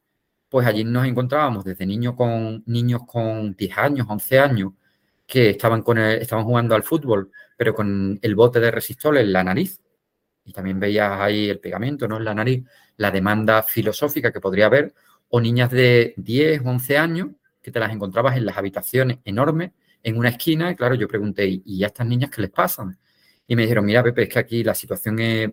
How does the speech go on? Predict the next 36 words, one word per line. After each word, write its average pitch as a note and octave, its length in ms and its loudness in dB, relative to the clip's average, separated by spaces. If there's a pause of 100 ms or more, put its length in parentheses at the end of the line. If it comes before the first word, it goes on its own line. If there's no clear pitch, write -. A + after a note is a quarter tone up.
bastante A#2 440 -2
complicada, G#2 560 0 (420)
los A2+ 140 0
propios B2+ 280 2
familiares A2+ 640 4
violan A#2+ 520 2
a G2+ 60 0
estas G#2+ 300 -6
niñas D3 360 -2 (800)
y B2+ 200 2
en A2 100 2
muchas A#2 240 0
ocasiones B2+ 380 -2
no C#3+ 160 0
tienen C3 300 0
conciencia, D#3 840 0
ni A2+ 120 -4
siquiera C3+ 340 0
los B2 140 0
propios A#2+ 260 0
familiares, B2+ 540 2 (280)
del G#2 240 2
mal A#2+ 220 4
que C3 80 -2
están B2+ 240 -4
haciendo C3+ 400 -2
porque G#2+ 520 0 (120)
simplemente B2+ 480 0
viven B2 240 2
en G#2+ 60 -4
situaciones A2+ 560 -4
de, A#2+ 400 4 (520)
eh, G#2 1080 2
de, A#2+ 320 2
de G#2+ 240 2
supervivencia". B2 1000 0